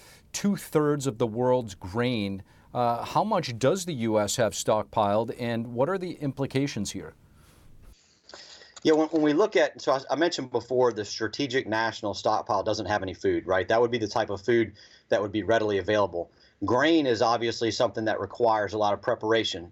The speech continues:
Speaker 2: but it's an important factor. And yeah, what you just mentioned is true. China is stockpiling far more grain than the rest of the world. In terms of a comparison with the United States, you know, at,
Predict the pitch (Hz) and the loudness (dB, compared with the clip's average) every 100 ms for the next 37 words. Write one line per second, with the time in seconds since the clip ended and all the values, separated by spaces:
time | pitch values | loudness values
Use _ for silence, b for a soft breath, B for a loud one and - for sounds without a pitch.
0 | - 107 120 120 135 139 131 135 127 107 | -4 0 0 0 0 0 2 2 2 0
1 | 123 120 - 82 B B B - 131 120 | 0 0 -10 -14 B B B -2 2 2
2 | 123 131 123 135 104 127 147 120 110 107 | 0 -2 -2 0 0 0 0 -2 -2 -2
3 | 110 - 151 113 - 131 143 101 107 - | -4 -2 -2 -2 -2 0 2 0 -2 0
4 | 123 127 - 120 117 104 - 127 151 127 | 2 0 0 0 0 -4 0 2 2 2
5 | 117 95 107 107 104 101 98 104 - 95 | -2 0 -2 0 0 -2 0 0 -2 -4
6 | 95 120 117 90 - B B B 123 120 | 0 2 2 -2 -10 B B B -4 0
7 | 180 180 147 135 - 117 143 147 156 165 | 0 0 -2 -2 -4 -2 2 2 2 0
8 | 139 135 120 117 131 117 - 127 160 - | -2 -4 -2 0 0 -4 0 0 0 -8
9 | - B B B 120 120 - 139 | -14 B B B 2 2 4 0